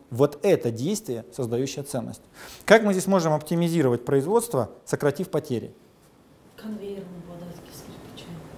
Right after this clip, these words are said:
Speaker 1: Ну да, примерно. Ну или вот сделать подставку. То есть вот здесь мы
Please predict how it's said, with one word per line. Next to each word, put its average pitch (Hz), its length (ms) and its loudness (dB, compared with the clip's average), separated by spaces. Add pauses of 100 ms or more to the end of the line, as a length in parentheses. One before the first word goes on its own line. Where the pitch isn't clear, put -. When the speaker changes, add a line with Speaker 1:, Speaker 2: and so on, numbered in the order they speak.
(800)
Speaker 1:
Ну 143 320 0 (100)
да, 123 300 4 (760)
примерно. 147 500 2 (400)
Ну 226 160 0
или 143 400 4
вот 131 300 0
сделать 123 640 6
подставку. - 560 -2 (360)
То 156 140 8
есть 156 140 4
вот 165 180 4
здесь 233 220 2
мы 202 160 4